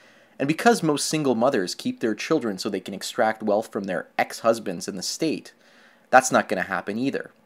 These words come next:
I think the idea behind surrogacy scares women. If a man chooses to have a child on his own without a woman, it can mean the end of a relationship like it has in many cases.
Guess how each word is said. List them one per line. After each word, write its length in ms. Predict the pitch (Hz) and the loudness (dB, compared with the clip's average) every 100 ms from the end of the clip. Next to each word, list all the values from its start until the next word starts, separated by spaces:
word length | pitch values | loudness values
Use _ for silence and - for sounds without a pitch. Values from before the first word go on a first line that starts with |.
| - _ _ _ _ _ - | -20 _ _ _ _ _ 2
I 200 | 160 208 | 4 2
think 320 | - 104 92 | 0 -4 0
the 120 | 117 | 4
idea 300 | 107 104 123 | 4 2 2
behind 400 | 117 - 107 98 | 2 0 -4 -6
surrogacy 560 | - 127 127 113 - 95 | -4 -4 -4 -4 -8 -6
scares 540 | - - 139 160 113 | -6 0 2 2 0
women. 320 | 95 65 - - | -4 -6 -10 -12
If 100 | - | 0
a 80 | 165 | 2
man 320 | 156 180 220 | 4 2 2
chooses 380 | 220 131 120 113 | 0 0 0 -2
to 80 | 113 | 0
have 240 | 110 101 | 0 0
a 40 | |
child 460 | 104 - 127 104 95 | -2 2 6 6 4
on 140 | 107 | 0
his 100 | 107 - | -2 -2
own 260 | 127 135 104 | 0 0 -2
without 320 | 98 131 123 | 0 2 2
a 20 | |
woman, 520 | 104 135 151 95 95 - _ - - _ - | 2 2 2 0 -4 -10 _ -20 -20 _ -2
it 100 | 151 | -2
can 180 | 170 156 | 0 0
mean 220 | 151 147 | 0 -2
the 160 | 139 - | -4 0
end 300 | 180 127 92 | 2 2 -2
of 120 | 117 | -6
a 20 | |
relationship 720 | 117 120 131 143 123 - 82 - - | -4 0 0 0 -4 -4 -6 -6 -2
like 180 | 113 117 | -2 0
it 60 | |
has 280 | 104 98 98 | 0 0 -2
in 120 | 104 | -6
many 180 | 87 87 | -8 -10
cases. 640 | - 139 135 - - - | -6 -4 -4 -8 -10 -14